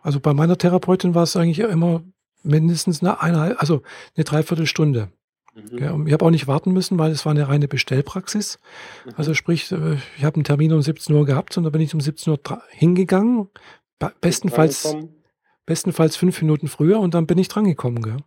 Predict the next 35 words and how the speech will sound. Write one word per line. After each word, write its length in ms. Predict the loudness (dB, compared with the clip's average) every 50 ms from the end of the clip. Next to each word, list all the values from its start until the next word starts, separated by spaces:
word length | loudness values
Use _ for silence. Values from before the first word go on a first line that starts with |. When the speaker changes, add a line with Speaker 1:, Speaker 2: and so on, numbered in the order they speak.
| _ _ _ _ _ _ _
Speaker 2:
Mhm. 400 | -8 -6 -4 -4 -4 -6 -8 -12 -18 -14 _
Speaker 1:
Und 120 | -2 0
dann 180 | 2 2 2 2
war 160 | 2 2 2
ich 100 | 2 2
nach 80 | 0 0
einer 120 | 0 0
Dreiviertelstunde 640 | 0 0 0 0 2 0 0 0 0 -2 -2 -2 0
wieder 160 | -2 -2 -4 -2
draußen. 500 | -2 0 0 0 0 -2 -4 -10 -10 -14 _ _ _ _ _ _ _ _ _ _ _ _ -20 _ _ _ _ _ _ _ _ _
Und 180 | -2 0 0 2
der 60 | 2
nächste 340 | 2 0 0 -2 -2 0 0
oder 100 | 0 0
die 140 | 2 0
nächste 340 | 0 0 0 0 -2 0 0
war 80 | 2 2
dann, 300 | 4 4 4 2 0 -2 -4 -8
waren, 540 | -8 -6 -4 -2 -2 -2 -4 -6 -8 -10 -10
war 160 | -8 -4 0
immer 180 | 2 2 2
zur 140 | 2 2 2
vollen 240 | 4 2 2 2 2
Stunde, 400 | 0 0 0 0 0 0 0 0
war 100 | -2 -2
die, 160 | 0 -2 0
waren 180 | 0 0 -2 -2
die 60 | -2
bestellt. 640 | -2 -2 -4 -2 0 0 0 0 -2 -6 -12 -18 _ _ _ _ _ _ -20 _ _ _ _ _ _ _ _ _
Speaker 2:
Ja, 180 | -6 -4 -4 -4
klar. 320 | -6 -8 -8 -8 -8 -10 -10 _
Speaker 1:
Also, 320 | -10 -8 -8 -8 -10 -10 -12 _ -20 -20 -20 -20 -20 -18 -18 -18 -20 -20 -20 -20 _ _
und 140 | -4 -2
das 180 | -2 -2 -2 -2
war, 220 | -2 -2 -2 -2